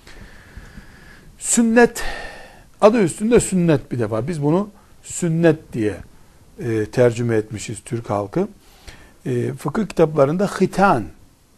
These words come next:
adı verilir buna. Hitan.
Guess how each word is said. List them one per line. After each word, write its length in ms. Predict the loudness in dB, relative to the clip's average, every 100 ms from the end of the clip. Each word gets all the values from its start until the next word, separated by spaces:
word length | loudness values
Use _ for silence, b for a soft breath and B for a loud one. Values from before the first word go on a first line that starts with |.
| -12
adı 260 | -8 -6 -6
verilir 340 | -8 -10 -14 -12
buna. 280 | -8 -8 -8 -18 _ b b b b b b -6 -4
Hitan. 360 | 2 2 2